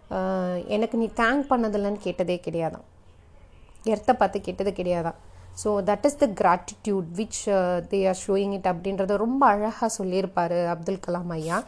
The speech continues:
அஹ், வாங்க இன்னைக்கு நம்ம தலைப்புக்குள்ள போலாம். அஹ், இன்னும் ஒரு சின்ன, ஒரு சில உதாரணங்கள் கிராட்டிடியூட் பத்தி சொல்றதுக்கு நான் விருப்பப்படுறேன். நம்ம எல்லாரும் சாப்பிட்ருப்போம், அஹ், சூப் குடிச்சிருப்போம். அஹ், சூப் குடிக்கும் போது அதுல இருக்க கொத்தமல்லி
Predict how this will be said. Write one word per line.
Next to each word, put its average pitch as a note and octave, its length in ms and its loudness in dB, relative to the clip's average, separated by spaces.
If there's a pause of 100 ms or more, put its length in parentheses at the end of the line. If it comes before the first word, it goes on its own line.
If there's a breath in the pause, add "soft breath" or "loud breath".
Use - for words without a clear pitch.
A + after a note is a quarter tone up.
(720 loud breath)
அஹ், F#3+ 460 0 (1300)
வாங்க G3 280 8
இன்னைக்கு A#3+ 340 2
நம்ம G3+ 180 4
தலைப்புக்குள்ள F3 560 0
போலாம். D#3+ 220 0 (960)
அஹ், C4 280 4
இன்னும் D#4 280 4
ஒரு C#4+ 200 8
சின்ன, C#4+ 300 4
ஒரு A#3+ 180 6
சில G#3+ 220 2
உதாரணங்கள் G#3+ 640 6
கிராட்டிடியூட் F#3 560 0
பத்தி F#3+ 300 2
சொல்றதுக்கு F#3 420 -2
நான் F3 360 -2
விருப்பப்படுறேன். F3 640 -2 (640 soft breath)
நம்ம D4+ 200 6
எல்லாரும் D#4+ 500 6
சாப்பிட்ருப்போம், B3 560 2 (160)
அஹ், G3+ 200 -6
சூப் C#4 300 -2
குடிச்சிருப்போம். F#3+ 720 0 (380 soft breath)
அஹ், F#3+ 360 -8
சூப் D4+ 300 -4
குடிக்கும் B3 340 0
போது G3 220 0
அதுல G3+ 260 2
இருக்க A3+ 300 2
கொத்தமல்லி G#3+ 640 2